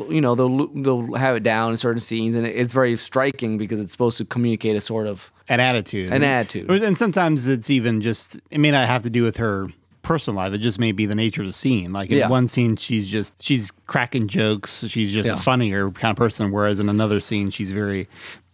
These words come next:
Speaker 2: mm, you know,
Speaker 1: Yeah.
Speaker 2: being very stern military type.
Speaker 1: And I, I had read that J. Michael purposely said, "Look, we're gonna slowly loosen her hair over the season
Speaker 2: Mm-hmm.
Speaker 1: as part of her character arc."
Speaker 2: Nice.
Speaker 1: So there's thing, you know, people do that a lot. Um, we just recently saw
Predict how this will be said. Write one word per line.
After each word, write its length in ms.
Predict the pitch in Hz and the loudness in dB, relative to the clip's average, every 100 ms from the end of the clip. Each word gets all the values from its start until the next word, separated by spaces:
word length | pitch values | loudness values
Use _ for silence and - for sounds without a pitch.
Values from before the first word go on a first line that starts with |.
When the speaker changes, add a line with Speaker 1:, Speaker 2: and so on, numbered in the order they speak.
| _ | _
Speaker 2:
mm, 320 | 262 196 127 90 107 | -2 2 0 -2 -6
you 140 | 113 110 | -2 0
know, 80 | 107 | 2
Speaker 1:
Yeah. 160 | 117 | 2
Speaker 2:
being 120 | 117 | 4
very 220 | 113 113 107 | 2 2 2
stern 400 | - 123 117 107 | 2 2 4 4
military 480 | 113 107 110 101 | 4 2 0 -2
type. 240 | - 92 98 | -2 -8 -2
Speaker 1:
And 120 | 175 185 | 2 2
I, 60 | 156 | 2
I 20 | |
had 140 | 185 151 | 0 2
read 220 | 190 196 | 2 4
that 200 | 135 110 | 2 2
J. 160 | 147 139 | 2 2
Michael 300 | 131 135 120 - | 2 0 -2 -4
purposely 540 | - 180 156 127 120 117 | 2 2 2 -2 -2 0
said, 240 | 113 107 | -2 2
"Look, 220 | 131 127 | 0 2
we're 100 | 127 | 0
gonna 140 | 123 117 | 0 2
slowly 440 | 123 120 117 110 _ _ _ _ | 4 4 4 0 _ _ _ _
loosen 300 | - 127 117 | 0 0 2
her 100 | 110 | 0
hair 400 | 101 156 143 95 104 - _ - | 2 4 4 0 -6 -16 _ -6
over 180 | 127 107 | -2 -2
the 80 | 101 | -4
season 600 | 101 95 90 95 95 117 | -6 -6 -4 -6 -6 -6
Speaker 2:
Mm-hmm. 280 | 123 104 101 110 | -2 0 0 -2
Speaker 1:
as 120 | 107 | -2
part 180 | 113 101 | 0 0
of 60 | |
her 100 | 101 | -2
character 460 | 95 135 139 - 113 | 0 2 2 0 -2
arc." 360 | 113 95 - - _ - | -2 -6 -12 -20 _ -8
Speaker 2:
Nice. 320 | - - - _ | -6 -6 -12 _
Speaker 1:
So 160 | - 151 | 0 4
there's 220 | 160 147 | 4 2
thing, 180 | 190 151 | 0 2
you 160 | 180 | 2
know, 20 | 175 | 4
people 200 | 208 170 | 4 4
do 100 | 165 | 4
that 140 | 120 | 4
a 40 | |
lot. 400 | 101 151 - - _ _ - | 4 2 0 -6 _ _ 0
Um, 180 | 123 | 4
we 100 | 139 | 4
just 200 | 139 131 | 4 2
recently 320 | 131 127 113 110 | 2 2 0 0
saw 480 | 117 107 98 95 | 2 2 0 -4